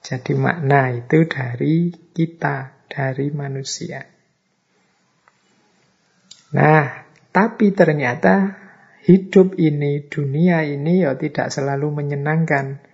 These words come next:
Banyak hal-hal menyedihkan, banyak penderitaan, banyak musibah, banyak kecelakaan.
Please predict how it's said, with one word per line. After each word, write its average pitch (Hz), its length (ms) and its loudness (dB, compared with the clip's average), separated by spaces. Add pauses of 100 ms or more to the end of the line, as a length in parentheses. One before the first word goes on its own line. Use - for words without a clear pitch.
(280)
Banyak 135 480 2
hal-hal 139 480 0
menyedihkan, 147 1120 -8
banyak 139 480 -2
penderitaan, 143 1040 -6
banyak 143 480 -4
musibah, 147 720 -6
banyak 143 480 -2
kecelakaan. 139 1040 -8